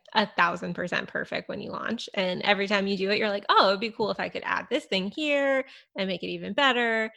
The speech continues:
Yeah, so thanks for sharing that. So how much time,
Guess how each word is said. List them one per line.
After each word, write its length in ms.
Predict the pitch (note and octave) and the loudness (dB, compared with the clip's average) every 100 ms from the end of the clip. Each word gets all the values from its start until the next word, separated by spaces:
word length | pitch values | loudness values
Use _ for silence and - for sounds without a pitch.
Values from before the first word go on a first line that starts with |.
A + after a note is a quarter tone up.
| - _ _ - | -20 _ _ -10
Yeah, 180 | - - | -10 -10
so 160 | - - | -14 -6
thanks 180 | G3+ F#3+ | -4 -4
for 80 | F#3 | -6
sharing 240 | F3+ - | -6 -8
that. 220 | - - D4+ - _ _ _ _ _ _ - | -10 -12 -14 -20 _ _ _ _ _ _ -2
So 380 | C4+ A#3+ G#3+ - | 4 6 6 2
how 220 | B3 C#4+ | 6 8
much 260 | D#4+ - - | 6 4 -4
time, 720 | - B3 A#3+ A#3 A#3 A#3+ | 6 10 10 8 6 4